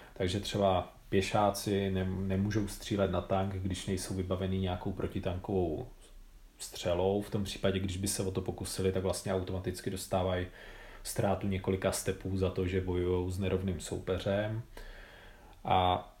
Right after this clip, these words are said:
v tu chvíli jakoby se to vyhodnocuje jako rovnocenný souboj, takže byť vy jste aktivovali tu střelbu, tak vlastně to může skončit tím, že vaše jednotka ztratila stepy a ta soupeřova nikoliv.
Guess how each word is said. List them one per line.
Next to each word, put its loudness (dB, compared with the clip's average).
v -14
tu 8
chvíli 6
jakoby 6
se 0
to 2
vyhodnocuje 6
jako 6
rovnocenný 4
souboj, 4
takže 2
byť 2
vy 10
jste 8
aktivovali 6
tu 2
střelbu, 2
tak 2
vlastně 2
to 0
může 2
skončit -2
tím, 0
že 2
vaše 6
jednotka 0
ztratila 0
stepy -2
a 4
ta -2
soupeřova 0
nikoliv. -6